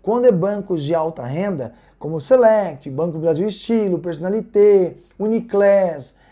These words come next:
Van Gogh, Prime, Exclusive, eles cobram uma taxa menor na administração. Quando é varejo, chega, eu já cheguei a ver até um ponto oito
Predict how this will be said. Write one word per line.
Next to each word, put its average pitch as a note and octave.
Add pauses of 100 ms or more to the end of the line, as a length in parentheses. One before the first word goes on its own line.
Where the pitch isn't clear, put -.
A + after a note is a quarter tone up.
(100)
Van G#3+
Gogh, F3
Prime, F3 (220)
Exclusive, F#3+ (480)
eles G3
cobram G3+
uma G#3
taxa G3
menor G3 (180)
na F3+
administração. G3 (280)
Quando C4+
é A#3+
varejo, G#3+ (160)
chega, F#3
eu F#3+
já F3+
cheguei F#3
a D#3+
ver F3+
até F#3+
um G3
ponto F#3+
oito F3